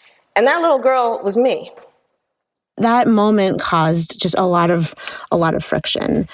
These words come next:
Speaker 2: between the two of them, uh, and, and between the two of their camps. You know, there was just a sense that she had really sort of gone to the jugular and, and had not honored this relationship with Beau Biden. Now,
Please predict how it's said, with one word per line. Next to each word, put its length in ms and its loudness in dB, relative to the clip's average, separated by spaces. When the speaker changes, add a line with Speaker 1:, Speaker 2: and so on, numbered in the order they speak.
Speaker 2:
between 260 0
the 80 0
two 160 -2
of 140 -2
them, 400 -2
uh, 140 0
and, 180 4
and 140 6
between 240 4
the 40 4
two 120 2
of 60 2
their 120 2
camps. 720 -2
You 60 4
know, 60 4
there 100 4
was 100 2
just 120 0
a 80 2
sense 300 0
that 100 2
she 160 2
had 100 2
really 380 4
sort 160 0
of 60 -2
gone 240 2
to 100 -2
the 80 2
jugular 600 2
and, 280 0
and 100 2
had 280 2
not 420 2
honored 320 2
this 160 0
relationship 680 0
with 280 -2
Beau 160 2
Biden. 580 0
Now, 360 2